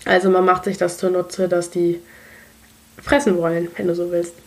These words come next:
Ja. Deshalb geht das auch am besten nachts, das Jagen. Die Kalmare können relativ schnell schwimmen, fünfundzwanzig K M H. Wenn man sich vorstellt, dass sie das Ganze nur machen, indem die Wasser durch ihren Körper pumpen,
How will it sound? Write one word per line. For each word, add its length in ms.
Ja. 140
Deshalb 280
geht 120
das 120
auch 120
am 80
besten 320
nachts, 320
das 200
Jagen. 340
Die 80
Kalmare 380
können 200
relativ 520
schnell 300
schwimmen, 320
fünfundzwanzig 560
K 140
M 160
H. 220
Wenn 120
man 160
sich 120
vorstellt, 380
dass 100
sie 80
das 140
Ganze 240
nur 120
machen, 220
indem 300
die 120
Wasser 240
durch 180
ihren 160
Körper 320
pumpen, 460